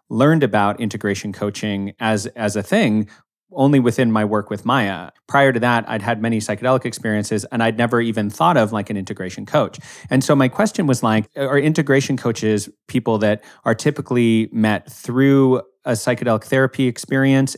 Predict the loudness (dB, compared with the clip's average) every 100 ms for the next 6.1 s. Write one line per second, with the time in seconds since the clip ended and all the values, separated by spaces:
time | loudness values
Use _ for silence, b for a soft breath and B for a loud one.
0 | -4 0 2 4 4 2 0 -4 -4 -4
1 | -4 -4 -6 -4 -4 -2 -2 0 -2 -2
2 | B B 2 2 0 -2 0 0 -2 -2
3 | 0 0 2 -2 2 0 2 0 0 -2
4 | 0 -2 -2 -10 -8 -2 0 0 0 -2
5 | B B -2 2 2 0 -2 0 0 0